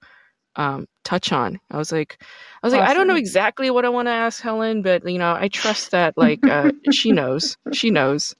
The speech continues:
Speaker 1: She's been here. She knows. She gets it." You know?
Speaker 2: <laughs>
Speaker 1: Last year, I was dealing with a lot of, like, around this time, October last year, I was dealing with, like, um, trauma around race in a classroom,
Speaker 2: Mm.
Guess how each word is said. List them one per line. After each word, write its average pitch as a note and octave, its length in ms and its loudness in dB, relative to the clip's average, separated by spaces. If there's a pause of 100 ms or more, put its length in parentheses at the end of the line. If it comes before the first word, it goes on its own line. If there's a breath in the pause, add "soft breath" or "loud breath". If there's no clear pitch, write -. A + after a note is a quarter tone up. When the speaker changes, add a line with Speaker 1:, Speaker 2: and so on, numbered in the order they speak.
(140)
Speaker 1:
She's B3 240 -2
been D#3 220 4
here. D3+ 300 2
She - 180 -2
knows. D3 320 0
She F3 100 -6
gets D3 300 -4
it." - 280 2 (380 loud breath)
You E3+ 80 0
know? E3+ 140 2
Speaker 2:
<laughs> - 300 -12
Speaker 1:
Last A3 320 2
year, A#3+ 140 4
I A3 40 6
was A3+ 140 4
dealing A3 300 2
with A3 120 0
a G3+ 60 4
lot F3+ 240 4
of, F#3 220 4
like, E3 220 2 (100)
around G3 260 6
this G3+ 160 -2
time, F#3 300 0
October F3+ 440 0
last E3 340 -2
year, F#3 360 2 (360 loud breath)
I E3+ 60 2
was F3 120 2
dealing F3+ 340 0
with, E3 220 2 (280)
like, D3 260 0 (280)
um, C#3 460 0
trauma D#3+ 400 2
around D3+ 540 2
race D3+ 540 -2 (220 soft breath)
in F3+ 160 2
a F3 60 0
classroom, F#3 960 2
Speaker 2:
Mm. - 320 -4